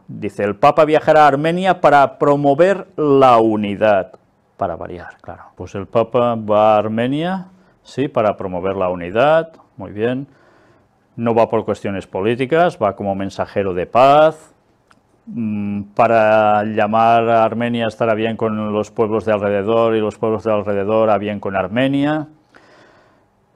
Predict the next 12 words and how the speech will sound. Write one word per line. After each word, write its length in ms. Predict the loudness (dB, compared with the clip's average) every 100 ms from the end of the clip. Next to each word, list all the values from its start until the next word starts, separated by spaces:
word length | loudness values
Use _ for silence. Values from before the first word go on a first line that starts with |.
| _
Pero 240 | 0 4 4
evidentemente 800 | 4 0 0 0 -2 0 0 2
va 280 | 4 4
por 120 | 2 0
una 180 | 0
situación 880 | 0 -2 0 0 0 -2 0 -2 -8 _ _ _ _ _ _
que 300 | 0 2 4
es 140 | 2 -2
Turquía. 580 | -6 -6 -10 -12 -16 _ _ _ _ _ _ _ _ -10
Y 180 | -6 -6
Turquía 600 | -2 -2 2 4 6 4
está 520 | 2 4 6 6 2